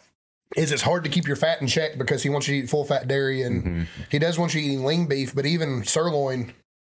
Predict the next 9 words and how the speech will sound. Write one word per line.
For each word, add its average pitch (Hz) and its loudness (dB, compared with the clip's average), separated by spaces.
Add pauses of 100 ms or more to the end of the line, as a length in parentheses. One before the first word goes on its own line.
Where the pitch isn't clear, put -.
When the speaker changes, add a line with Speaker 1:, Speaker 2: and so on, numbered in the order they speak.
(560)
Speaker 1:
is 131 0 (380)
relatively 160 2
fatty 151 0
compared 143 0
to 135 0
even 135 -2
a 107 0
chicken 165 0
thigh. 110 -2